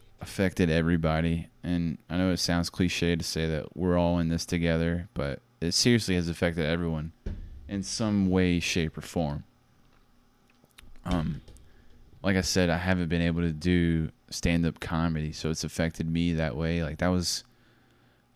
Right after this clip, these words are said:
a big outlet for me, being able to make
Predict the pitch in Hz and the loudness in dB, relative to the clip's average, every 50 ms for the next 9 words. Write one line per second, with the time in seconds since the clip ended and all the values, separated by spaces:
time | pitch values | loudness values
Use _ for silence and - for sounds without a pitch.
0 | _ - 87 - - 95 92 101 95 82 82 76 104 120 80 85 87 - - - | _ -10 -8 -2 4 4 6 6 6 4 4 4 2 2 2 0 -4 -4 -4 -2
1 | - 85 80 78 73 73 - 87 90 92 95 101 107 101 87 78 76 78 78 78 | -2 0 0 0 -2 -4 -2 0 2 4 4 4 4 2 2 0 0 -2 -2 0
2 | 82 92 92 - - - - - - | 0 0 0 -2 -6 -14 -14 -16 -18